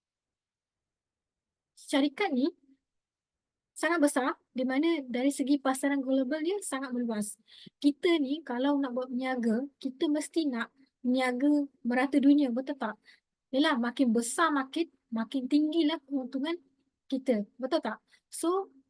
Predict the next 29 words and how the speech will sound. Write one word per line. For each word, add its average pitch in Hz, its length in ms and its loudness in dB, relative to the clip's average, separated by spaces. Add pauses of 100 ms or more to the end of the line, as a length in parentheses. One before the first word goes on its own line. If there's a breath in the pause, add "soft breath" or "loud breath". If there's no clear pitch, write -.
dekat 262 400 -2
di 247 160 -2
sini, 311 400 0
kalau 247 320 -2
kenalah 285 480 2
dengan 247 240 -4
marketing 269 400 -4
strategi 247 460 -4
kita, 262 400 -4 (400 loud breath)
dengan 277 560 2 (600)
marketing 277 420 -2
kita 285 220 0
di 233 80 0
merata 247 340 0
dunia, 285 400 4
kita - 300 -8
boleh 277 180 2
dapat 269 240 -4
keuntungan 285 480 0
berganda-ganda. 233 640 0 (380)
Okey? 349 240 -2 (560 loud breath)
Hanya 285 240 4
daftar 311 560 0
sebagai 262 400 -6
V 262 80 -4
I 269 160 0
P 269 160 -6
di 277 160 6
Malaysia, 254 480 0